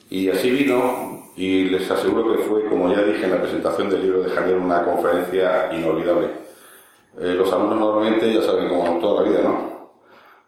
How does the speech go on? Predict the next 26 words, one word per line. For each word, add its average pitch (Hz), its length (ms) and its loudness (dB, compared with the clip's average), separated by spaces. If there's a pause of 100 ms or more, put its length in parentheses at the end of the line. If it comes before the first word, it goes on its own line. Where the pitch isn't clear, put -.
(360)
Atienden 98 400 0
poco, 110 300 0
se 92 60 0
duermen. 101 400 2
Ahí 92 120 2
no 104 100 0
solo 107 180 2
estaban 107 220 2
con 107 100 2
los 98 100 2
ojos - 180 -2
como 104 220 2
platos, - 380 0 (380)
y 85 120 -8
la 90 160 2
ovación 98 440 0
que 110 80 2
le 98 120 2
dispensaron 95 540 0
al 90 180 2
acabar, 95 280 2
les 98 160 0
aseguro 90 320 0
que - 80 -2
fue 92 100 0
memorable. 90 440 0